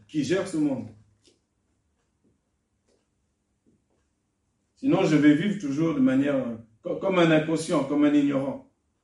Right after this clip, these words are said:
Et c'est pas bon. Si j'ai une question, si quelque chose me trouble, j'ai un frère, j'ai le corps du Christ autour de moi, un frère, une sœur, à gauche, à droite. Il faut que je communique.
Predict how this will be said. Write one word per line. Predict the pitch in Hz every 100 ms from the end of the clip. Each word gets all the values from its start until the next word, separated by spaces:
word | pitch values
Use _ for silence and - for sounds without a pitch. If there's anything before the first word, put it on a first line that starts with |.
| _ -
Et |
c'est | 151 143
pas | 160
bon. | 151 - - _ _ _ _ _ _ _ _ _
Si | - 208
j'ai | 196 185
une | 165
question, | 175 - 165 170 202 - _ _ _ _
si | - 196
quelque | 175 151
chose | 175 160
me | 147
trouble, | 131 170 180 - - _ _ _
j'ai | 120 120
un | 120
frère, | - 151 151 135 113
j'ai | 139
le | 147
corps | 175 160
du | 139
Christ | - 151
autour | 131 135 135
de | 123
moi, | 123 117 -
un | 117
frère, | - 135 131
une | 120
sœur, | 117 139 139 -
à | 117
gauche, | 113 139 127
à | 117
droite. | 123 139 - _ _ _ _ -
Il | 131
faut | 175
que | 160
je | 139
communique. | 143 139 143 147 147 -